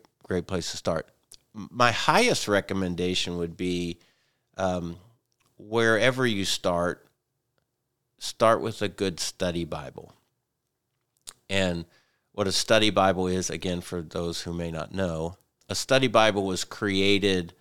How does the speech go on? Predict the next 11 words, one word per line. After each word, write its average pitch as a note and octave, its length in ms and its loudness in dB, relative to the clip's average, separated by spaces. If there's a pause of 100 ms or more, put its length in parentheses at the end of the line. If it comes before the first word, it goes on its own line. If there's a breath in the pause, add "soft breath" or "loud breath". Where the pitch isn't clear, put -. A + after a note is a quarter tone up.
(760)
to A#2 260 2
help G2+ 520 4
a F#2 160 0
student F2+ 920 -4 (1080)
dive E2+ 320 -4
into D#2+ 240 -8
the D2 120 -8
scriptures. - 640 -10 (160)
So G#2+ 300 0
there G#2 240 2
is A#2+ 440 0